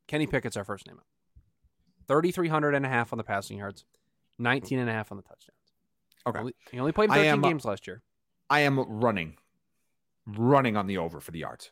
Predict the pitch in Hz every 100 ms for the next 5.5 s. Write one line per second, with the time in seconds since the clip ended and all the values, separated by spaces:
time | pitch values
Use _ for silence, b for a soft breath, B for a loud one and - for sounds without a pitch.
0 | _ 107 104 123 127 98 80 - _ _
1 | _ _ _ _ _ 120 113 - - -
2 | - 180 143 127 147 147 143 92 76 -
3 | _ b b b b b - 185 277 233
4 | 196 165 139 123 113 101 127 147 156 -
5 | 139 135 123 123